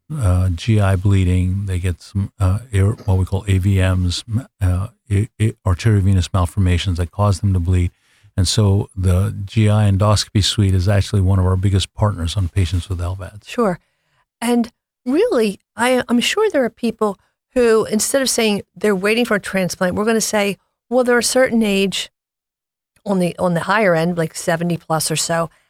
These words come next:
Speaker 2: and they have diabetes, and they have stage three out of four kidney disease.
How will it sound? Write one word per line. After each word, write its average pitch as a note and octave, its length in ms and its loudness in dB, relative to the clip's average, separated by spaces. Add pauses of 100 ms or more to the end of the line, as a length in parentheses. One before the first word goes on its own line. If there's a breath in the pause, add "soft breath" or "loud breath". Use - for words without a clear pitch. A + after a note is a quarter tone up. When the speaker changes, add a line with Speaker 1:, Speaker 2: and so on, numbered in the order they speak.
(180)
Speaker 2:
and C4+ 180 0
they C4 80 -2
have G#3+ 180 -2
diabetes, F3 520 -2 (100)
and C4 200 0
they C4+ 140 4
have G3 360 -2 (540)
stage G#3+ 500 -4
three A3 260 -2
out G3+ 80 0
of F#3 60 -6
four G3 220 -2
kidney G#3 300 -4
disease. F#3 400 -4